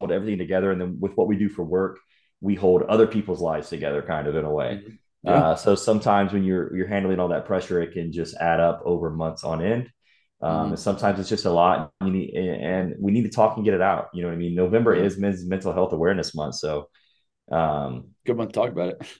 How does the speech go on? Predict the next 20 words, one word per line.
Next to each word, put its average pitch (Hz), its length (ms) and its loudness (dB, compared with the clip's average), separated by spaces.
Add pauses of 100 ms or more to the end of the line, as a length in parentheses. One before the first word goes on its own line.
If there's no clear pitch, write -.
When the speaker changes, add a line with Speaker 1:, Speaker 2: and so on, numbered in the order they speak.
(140)
Speaker 1:
yeah. 110 300 6
So 101 260 6
you, 95 260 -2
sometimes 113 200 -2
Speaker 2:
We, 208 160 10
Speaker 1:
just 170 100 2
Speaker 2:
we, 190 100 8
Speaker 1:
a 180 40 6
Speaker 2:
sh-, 156 120 2
we 180 120 6
should 196 240 6
run 156 180 6
a, 120 40 6
a, 110 400 4
a 101 40 0
call 117 300 0
just 101 320 -4
directly 95 480 -2
on 87 240 -2
that. 87 340 2